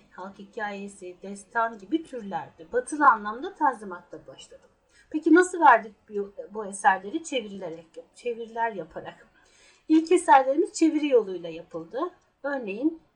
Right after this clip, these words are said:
e, Yusuf Kamil Paşa, Fenelon'dan, e, Telemak adlı romanı çevirdi. Hikayeyi de aynı şekilde çeviri yaparak başladık. Daha sonra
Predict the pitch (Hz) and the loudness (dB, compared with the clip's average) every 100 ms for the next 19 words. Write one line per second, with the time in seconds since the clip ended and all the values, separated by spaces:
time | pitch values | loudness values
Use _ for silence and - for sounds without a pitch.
0 | _ _ - 220 226 247 - - 269 254 | _ _ -12 -10 -8 -10 -16 -8 -2 0
1 | 254 247 226 196 180 175 220 _ _ _ | -2 -12 -14 -12 -10 -10 -10 _ _ _
2 | 262 262 254 233 202 185 180 202 240 _ | -2 0 -2 -4 -6 -4 -4 -4 -10 _
3 | _ _ _ _ _ - 202 196 190 196 | _ _ _ _ _ -14 -12 -12 -12 -4
4 | 247 240 247 247 214 208 208 196 202 208 | -4 -4 -8 2 2 2 -8 -4 -4 -6
5 | 208 - 220 185 160 - 254 302 _ - | -10 -8 -8 -8 -16 -12 -14 -14 _ -12
6 | 269 311 311 311 370 403 285 240 - 226 | -8 0 2 4 2 2 -2 -2 -6 -10
7 | 214 196 202 202 233 214 202 214 208 196 | -12 -12 -12 -10 -10 -10 -12 -12 -12 -14
8 | 190 - 247 277 - 330 415 - 339 320 | -12 0 0 0 -4 -2 -2 2 6 6
9 | 294 269 214 196 208 294 403 | 4 -2 -4 -2 4 6 4